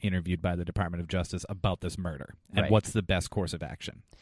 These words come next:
Speaker 2: Right. I, I don't see anything strange about that either, but what I do find strange is that Picard did not wanna have the grand jury in the first place and then changed his mind because of this meeting where, and I'm kinda taking a little bit of liberties saying that, but it does sound like that's probably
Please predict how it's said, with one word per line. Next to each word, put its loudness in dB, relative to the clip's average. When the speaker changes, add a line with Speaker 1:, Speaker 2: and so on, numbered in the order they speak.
Speaker 2:
Right. -4
I, 6
I 8
don't 6
see 4
anything 4
strange 2
about 4
that 2
either, 6
but 6
what 4
I 6
do 6
find -2
strange -6
is 0
that 2
Picard 8
did 2
not 6
wanna 6
have 4
the 2
grand 4
jury 6
in 4
the 0
first 2
place 0
and 0
then 2
changed 0
his -4
mind 4
because 2
of -4
this -4
meeting 6
where, 0
and 0
I'm 0
kinda 0
taking -2
a -2
little -2
bit -2
of -2
liberties 0
saying 2
that, 0
but 2
it 0
does 8
sound 4
like 2
that's -2
probably 2